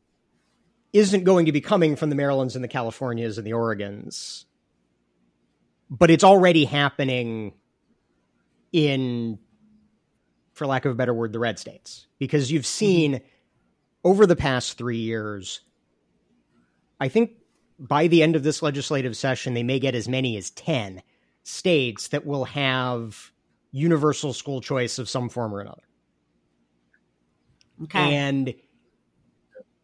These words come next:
Speaker 1: for the teachers unions, that is a five alarm fire.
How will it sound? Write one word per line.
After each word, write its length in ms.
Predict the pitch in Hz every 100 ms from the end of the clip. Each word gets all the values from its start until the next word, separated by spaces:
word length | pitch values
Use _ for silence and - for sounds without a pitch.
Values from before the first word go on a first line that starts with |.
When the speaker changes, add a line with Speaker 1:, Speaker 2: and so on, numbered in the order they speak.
| _ _
Speaker 1:
for 200 | - 175
the 100 | 151
teachers 460 | 139 247 220 196 131
unions, 1040 | 151 139 135 127 120 117 107 - - - _ _ _ _ _ _ _ _ _ _ -
that 280 | 135 165 165
is 160 | 165 135
a 80 |
five 300 | 127 143 127
alarm 340 | 113 107 107 98
fire. 320 | - -